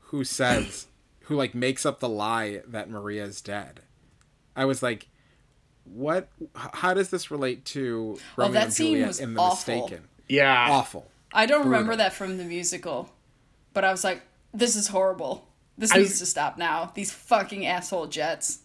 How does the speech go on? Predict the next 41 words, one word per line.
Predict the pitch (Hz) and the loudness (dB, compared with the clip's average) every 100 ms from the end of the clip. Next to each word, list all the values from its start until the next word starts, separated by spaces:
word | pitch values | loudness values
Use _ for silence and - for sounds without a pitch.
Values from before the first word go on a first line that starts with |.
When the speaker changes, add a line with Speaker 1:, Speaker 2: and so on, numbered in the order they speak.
| - | 2
Speaker 3:
I | 175 | 4
was, | - - | 6 4
<laughs> | - 587 587 571 554 - - - | 4 2 -2 -2 0 0 -2 -2
I | 320 - | -2 -2
was | 220 | -2
Speaker 1:
Yeah. | 214 | 4
Speaker 3:
like | 208 - 320 | 4 4 4
Speaker 1:
But | 214 | 6
it | 226 | 8
also | 185 214 262 220 | 8 8 6 6
makes | 202 - | 6 6
sense, | 175 208 196 - | 6 6 4 -2
and | 160 | -4
it, | 151 | 0
like, | 160 143 | 0 0
works | 117 117 165 - | -2 -2 -2 -4
for | - 202 | -6 -4
the, | 170 135 - _ _ | -2 -4 -8 _ _
for | - | -8
the | 127 | -8
premise | - 135 151 117 - | -2 0 0 -2 -6
that, | 113 107 | -10 -8
like, | 104 95 - _ _ _ _ | -8 -10 -20 _ _ _ _
she | - - - 156 175 170 151 - | -6 -2 0 0 0 0 -2 -4
went | 113 127 139 151 | -4 -2 -4 -6
there | 120 104 98 104 _ _ _ _ _ _ _ _ _ - | -4 -4 -6 -12 _ _ _ _ _ _ _ _ _ -10
and | 131 120 117 | -4 -4 -2
is | 120 110 | -6 -6
leaving | 113 131 131 110 98 - | -2 0 0 -4 -8 -14
to | - | -12
be | 110 110 | -8 -6
like, | 104 113 | -6 -6
"No, | 101 85 - | -6 -8 -6
she's | - 131 | -2 0
not | 127 110 | 0 -2
gonna | 113 | -6
be | 98 98 | -8 -12
with | - - | -12 -14
one | 90 | -14
of | 92 | -16
you. | 85 82 | -18 -20